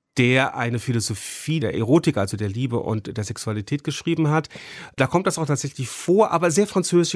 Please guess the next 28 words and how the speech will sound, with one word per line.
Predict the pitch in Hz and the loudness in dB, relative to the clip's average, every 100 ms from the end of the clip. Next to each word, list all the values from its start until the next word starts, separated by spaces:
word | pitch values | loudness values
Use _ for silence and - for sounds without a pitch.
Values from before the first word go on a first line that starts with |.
| 151 | 0
es | 131 | 0
geht | 143 131 | 2 4
nur | 165 | 6
um | 160 | 4
den | 143 | 0
Genuss. | 127 120 - - - - _ - - - - - - | -2 -4 -6 -10 -12 -18 _ -20 -20 -20 -20 -20 0
Und | 147 143 147 156 147 - - _ | 6 8 8 4 2 -6 -10 _
ich | - - | -6 2
denke, | 170 165 | 4 4
es | 139 - | 2 2
geht | 147 | 0
hier | - 139 | 2 0
um | 117 117 | 2 4
mehr. | 123 120 85 - - | 4 4 2 -4 -4
Im | 123 113 | 0 2
biblischen | 156 170 170 170 | 0 2 4 4
Sinne | 143 151 151 135 143 | 6 8 6 4 -2
spricht | - 120 - | -2 -2 0
man | 123 113 120 - | 0 2 2 -2
von, | - - 110 117 - _ _ | -8 0 2 2 0 _ _
ich | - - | -8 -6
erkenne | - - 160 160 | -4 0 4 4
jemanden, | 104 95 87 85 98 | 4 0 -2 -4 -4
wenn | 92 95 | -2 -4
ich | - | -4
mit | 101 | -4
jemandem | 101 92 101 | -4 -4 -6
schlafe. | - 95 92 - - | -6 -4 -4 -6 -12